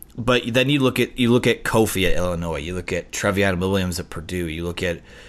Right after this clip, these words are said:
um, Oturu at Minnesota, Luka Garza.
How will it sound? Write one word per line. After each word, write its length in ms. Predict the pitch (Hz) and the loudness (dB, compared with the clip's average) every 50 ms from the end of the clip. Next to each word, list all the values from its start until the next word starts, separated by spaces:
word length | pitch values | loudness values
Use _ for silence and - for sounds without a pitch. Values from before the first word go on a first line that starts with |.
| - - - - | -20 -20 -12 -6
um, 540 | 87 85 85 82 87 87 87 85 87 98 - - | -2 0 0 0 0 -2 -2 -6 -8 -10 -10 -8
Oturu 520 | - 95 90 - - 123 123 120 113 113 101 | -8 -6 -4 0 2 4 6 6 6 6 4
at 80 | 87 92 | 4 2
Minnesota, 600 | 101 101 92 - - - 101 101 98 92 85 80 | 0 -2 0 0 0 2 2 2 2 2 0 -2
Luka 280 | 80 92 101 95 98 90 | -2 -4 -4 -2 -2 -2
Garza. 520 | 82 - 90 92 98 92 82 82 76 85 | -2 0 0 2 2 0 0 -4 -6 -8